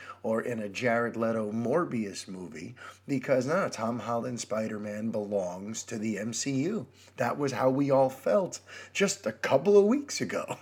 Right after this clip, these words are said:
<laughs> And then, all of a sudden,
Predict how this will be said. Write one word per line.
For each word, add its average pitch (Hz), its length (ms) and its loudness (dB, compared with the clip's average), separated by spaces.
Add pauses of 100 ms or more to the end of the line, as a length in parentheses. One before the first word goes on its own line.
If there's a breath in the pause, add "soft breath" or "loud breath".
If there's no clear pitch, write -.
(100)
<laughs> - 800 0
And 143 240 2
then, 170 480 4 (460 loud breath)
all 151 260 4
of 190 140 -2
a 185 40 -2
sudden, 185 580 0